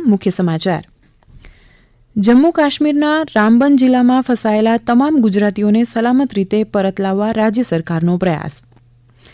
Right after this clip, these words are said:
રાજ્યમાં એકસો ઓગણએંશી કેન્દ્ર પરથી ચણા અને સત્યાસી કેન્દ્ર પરથી રાયડાની ટેકાના ભાવે ખરીદીનો આજથી પ્રારંભ.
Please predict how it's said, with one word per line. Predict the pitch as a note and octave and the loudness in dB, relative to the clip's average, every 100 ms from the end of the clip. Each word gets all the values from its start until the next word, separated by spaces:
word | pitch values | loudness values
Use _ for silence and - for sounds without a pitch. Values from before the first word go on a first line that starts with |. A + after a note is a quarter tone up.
| - - - | -20 -12 0
રાજ્યમાં | A#3+ A#3+ C#4+ D#4+ | 2 4 4 4
એકસો | D#4 B3+ D4+ C#4 | 2 2 2 2
ઓગણએંશી | C#4 C#4+ C#4 D#4 D4+ | 2 2 2 0 0
કેન્દ્ર | C4+ A#3 B3 | 2 2 2
પરથી | A#3+ A#3 C4 | 0 0 -2
ચણા | B3 A3+ A3+ C#4+ B3+ | 0 0 0 2 2
અને | A#3 A#3 | 2 2
સત્યાસી | - G#3+ B3+ B3 C#4 | -2 -2 -2 0 -2
કેન્દ્ર | B3+ G#3+ G#3 | 0 0 0
પરથી | G3+ G#3 G#3 A#3 | 0 -2 0 0
રાયડાની | G#3 F#3 G#3 C4 C4 A3 | 0 0 0 2 2 2
ટેકાના | A#3 A3+ A3+ B3+ A#3+ | 2 0 0 2 2
ભાવે | F3+ F3 | 0 -2
ખરીદીનો | F3+ G#3 A3 E3+ F3 F#3+ | -2 -2 0 2 0 0
આજથી | F#3+ E3+ - F3 | -2 -2 -2 -2
પ્રારંભ. | D#3+ F3 E3+ D3 C#3+ | -2 0 -2 0 -4